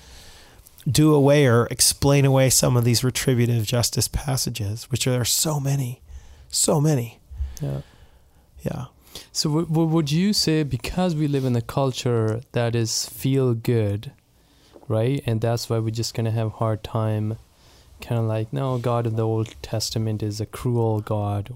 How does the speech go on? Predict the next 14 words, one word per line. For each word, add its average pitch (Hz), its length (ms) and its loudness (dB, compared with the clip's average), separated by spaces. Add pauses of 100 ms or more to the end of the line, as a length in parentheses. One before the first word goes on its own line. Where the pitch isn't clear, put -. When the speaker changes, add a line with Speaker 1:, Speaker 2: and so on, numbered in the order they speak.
(100)
Speaker 2:
or, 104 440 -4 (760)
um, 104 460 -6 (300)
hater, 113 500 -2
or 101 320 -4 (300)
however 110 360 -4
y-, 107 80 -6 (220)
you 110 180 -2
just 110 320 -4
describe 117 500 -2
that, 98 180 -4
right? 104 160 -6
Speaker 1:
Yeah. 104 120 0
Speaker 2:
Just 120 240 -6
because 120 400 -4